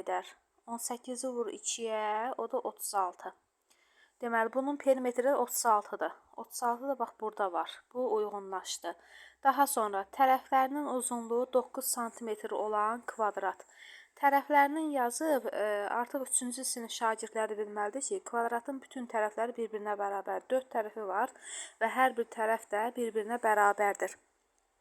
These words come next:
Və kvadratın sahəsinin düsturu S bərabərdir A kvadratı. P bərabərdir dörd A. E, S bərabər A kvadratına əsasən, e, kvadratın, e,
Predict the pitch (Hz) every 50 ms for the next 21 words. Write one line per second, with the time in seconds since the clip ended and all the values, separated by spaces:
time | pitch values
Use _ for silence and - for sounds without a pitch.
0 | _ _ _ - - 240 233 226 - - - 247 233 233 233 240 233 - - 277
1 | 262 - - - 233 226 220 226 214 214 - - 233 233 208 214 202 - - -
2 | 190 190 208 247 269 - 247 247 240 - - - 220 208 208 208 202 - 226 220
3 | 220 240 247 262 - 233 226 - - - 190 185 175 - 180 185 - - - 175
4 | - - - - - - - _ _ - - 277 277 269 262 262 233 226 220 220
5 | 220 220 220 226 233 226 - 277 277 254 - _ 240 220 214 226 240 254 247 -
6 | _ - 233 - - - 202 196 190 185 175 - _ - - - - - - -
7 | - _ _ _ - - 208 208 202 196 - - 247 285 - - - 269 254 247
8 | 254 247 220 233 233 - - 247 226 226 214 214 - 240 233 190 220 - - -
9 | 226 220 - - 220 208 220 233 254 277 - - - - - 196 196 202 196 196
10 | 202 - - - 240 226 226 226 233 233 - 269 254 240 - - _ _ _ _
11 | - -